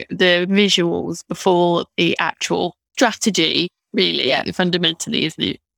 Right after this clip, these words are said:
Speaker 2: Yeah.
Speaker 1: So there we go. This is our views on pretty Instagram grids. If you are aware of amazing puzzle grids,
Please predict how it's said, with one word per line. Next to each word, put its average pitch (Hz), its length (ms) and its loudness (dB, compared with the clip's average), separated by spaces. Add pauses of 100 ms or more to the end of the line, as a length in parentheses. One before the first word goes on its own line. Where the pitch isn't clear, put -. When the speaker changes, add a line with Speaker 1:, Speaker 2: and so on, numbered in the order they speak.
(200)
Speaker 2:
Yeah. - 260 -2 (640)
Speaker 1:
So 330 220 2
there 349 160 4
we 330 80 0
go. 208 260 2
This 262 240 2
is 285 120 2 (180)
our 247 160 4
views 233 360 4
on 202 220 2
pretty 233 500 0
Instagram 214 540 0
grids. 202 500 2
If - 240 -2
you 254 320 6 (120)
are 233 280 4
aware 226 580 4
of 208 180 2
amazing 214 760 4
puzzle 202 340 2
grids, 170 420 0